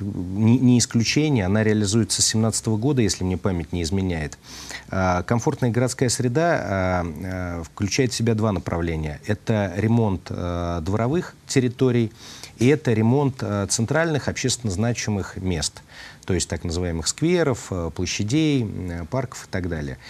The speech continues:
Вот если говорить конкретно, э, ну,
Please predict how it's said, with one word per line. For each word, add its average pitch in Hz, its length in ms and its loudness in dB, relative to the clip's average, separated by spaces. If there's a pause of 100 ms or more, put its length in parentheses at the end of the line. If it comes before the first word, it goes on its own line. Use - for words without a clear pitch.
(220)
Вот 104 160 -2
если 143 300 2
говорить 120 440 2
конкретно, 107 800 -2 (100)
э, 101 240 -10
ну, 123 200 2